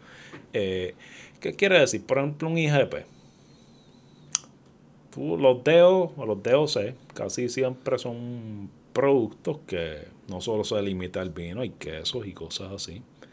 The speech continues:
Son productos que siguen un disciplinario, determinadas reglas, eh, tiene que ser producido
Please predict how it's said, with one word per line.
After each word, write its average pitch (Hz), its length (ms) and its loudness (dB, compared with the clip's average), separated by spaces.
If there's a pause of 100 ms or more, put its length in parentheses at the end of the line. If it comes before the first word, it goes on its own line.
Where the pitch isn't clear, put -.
(380)
Son 110 240 -8
productos 170 460 -2 (100)
que 98 280 0
siguen 165 800 -2 (1800)
un 127 380 -2
disciplinario, 101 1000 0 (180)
determinadas 104 960 0
reglas, 120 640 0 (520)
eh, 87 560 -4
tiene 101 280 -4
que 101 100 0
ser 98 180 -2
producido 92 800 -4